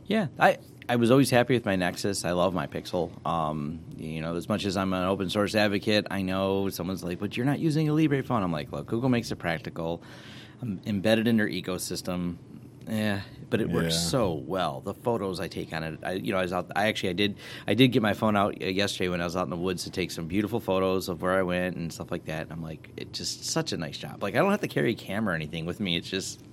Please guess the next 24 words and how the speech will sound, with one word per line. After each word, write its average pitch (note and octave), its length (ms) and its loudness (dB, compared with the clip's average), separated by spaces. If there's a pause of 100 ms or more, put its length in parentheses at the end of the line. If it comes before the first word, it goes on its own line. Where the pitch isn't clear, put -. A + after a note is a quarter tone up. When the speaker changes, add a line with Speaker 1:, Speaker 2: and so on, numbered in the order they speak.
(100)
Speaker 1:
<laughs> - 100 -4
Speaker 2:
Yeah, F#2+ 340 2 (160)
yeah, A2+ 160 8
that's A2+ 220 6
what's E2+ 220 -2
crazy G2 380 2
about D#2+ 240 0
it. D#2+ 120 -4 (440)
Speaker 1:
Yeah, C#3 140 6
Speaker 2:
And, D#3+ 100 0
Speaker 1:
I - 20 2
don't F#3+ 100 4
Speaker 2:
uh, A3+ 40 8
Speaker 1:
even, A3+ 320 2
my D3 160 6
S E3 160 4
L C3+ 100 4
R C#3 140 4
broke D3+ 240 4
and G#2 80 2
I G#2 40 4
didn't G#2 140 2
replace F#2 420 0
it. D2 140 -8